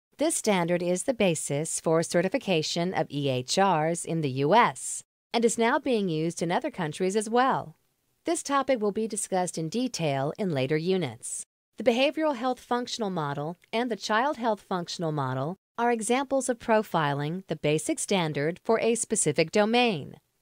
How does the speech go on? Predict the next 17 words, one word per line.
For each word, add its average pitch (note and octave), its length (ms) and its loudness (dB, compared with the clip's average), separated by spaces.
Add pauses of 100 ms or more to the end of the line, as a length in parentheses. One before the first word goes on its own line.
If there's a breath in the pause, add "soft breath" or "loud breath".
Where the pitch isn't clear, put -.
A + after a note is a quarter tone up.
Profiling G3 800 2
is G#3 120 0
expanding D#3+ 680 0
into F#3 320 0
a F3 60 2
number F3 300 2
of C4 100 0
sites, - 640 -2 (120)
settings, D3 680 2 (160)
and A3 140 2
uses. E3 720 -2 (260)
Scheduling C4+ 760 2
permits G#3 380 -2
the A3+ 120 0
exchange F#3+ 600 -2
of G#3+ 100 0
appointment D#3+ 640 -4